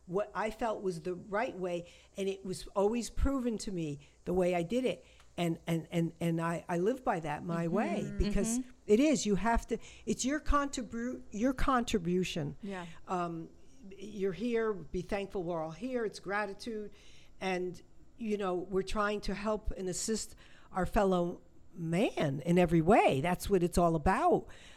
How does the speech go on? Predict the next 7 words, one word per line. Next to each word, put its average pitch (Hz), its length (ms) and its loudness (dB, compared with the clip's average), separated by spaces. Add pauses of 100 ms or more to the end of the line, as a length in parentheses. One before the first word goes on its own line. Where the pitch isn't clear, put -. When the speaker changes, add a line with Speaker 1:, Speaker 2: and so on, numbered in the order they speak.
(100)
Speaker 1:
Um, 170 400 6 (100)
and, 185 380 4 (240)
you 214 160 6
know, 175 240 6 (340)
but 196 200 8 (100)
if 220 240 0
you 202 300 0